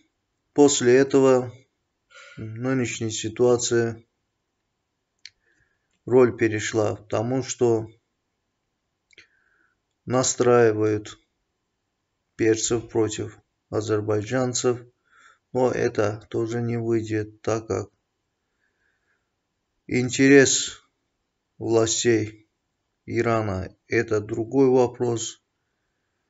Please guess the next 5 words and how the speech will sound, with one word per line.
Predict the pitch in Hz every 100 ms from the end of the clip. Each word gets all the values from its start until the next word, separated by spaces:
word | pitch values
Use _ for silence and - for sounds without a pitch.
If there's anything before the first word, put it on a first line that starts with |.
| _ _
национальности — | 113 113 - 120 123 120 113 110 117
это | 113 113 104
другой. | 107 107 101 101 101 - _ _ _
То | - 127 131
есть | 127 -